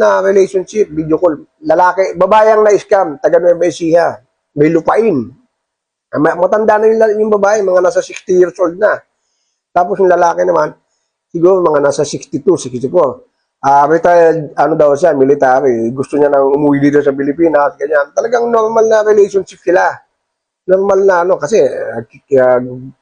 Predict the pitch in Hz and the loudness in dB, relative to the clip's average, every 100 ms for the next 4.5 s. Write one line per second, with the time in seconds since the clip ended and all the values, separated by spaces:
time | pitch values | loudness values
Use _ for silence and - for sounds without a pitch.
0 | _ _ 143 139 147 143 143 143 147 147 | _ _ -4 0 0 2 0 0 -2 -2
1 | 190 220 190 135 120 127 - 131 - 151 | 0 0 0 0 -2 -4 -8 -14 -6 -6
2 | 139 143 180 190 175 - _ _ _ _ | -4 -4 0 0 -2 -6 _ _ _ _
3 | - 233 233 233 226 220 208 190 170 190 | -2 0 2 2 0 0 0 2 2 2
4 | 196 151 180 175 127 | 2 2 2 0 -4